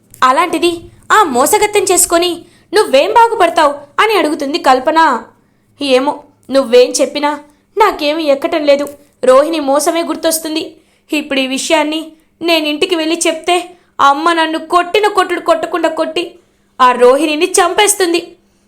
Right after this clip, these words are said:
నేను భార్య లేని వాడిని అయిపోతాను, మళ్ళీ ఒంటరి వాడిని అయిపోతాను. అమ్మ దృష్టిలో, ఆ బాలుగాడి దృష్టిలో, అందరి దృష్టిలో ఒక చేతకాని వెధవగా మిగిలిపోతాను.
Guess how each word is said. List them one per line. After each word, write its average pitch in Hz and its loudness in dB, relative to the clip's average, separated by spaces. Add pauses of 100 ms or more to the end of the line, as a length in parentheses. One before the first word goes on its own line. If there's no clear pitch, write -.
(140)
నేను 277 2
భార్య 262 2
లేని 285 2
వాడిని 269 2
అయిపోతాను, 277 -2 (480)
మళ్ళీ 285 2
ఒంటరి 285 0
వాడిని 311 0
అయిపోతాను. 311 -2 (760)
అమ్మ 269 0
దృష్టిలో, 277 -4 (380)
ఆ 359 4
బాలుగాడి 302 2
దృష్టిలో, 302 -4 (360)
అందరి 339 2
దృష్టిలో 330 0
ఒక 370 0
చేతకాని 359 0
వెధవగా 349 0 (340)
మిగిలిపోతాను. 359 2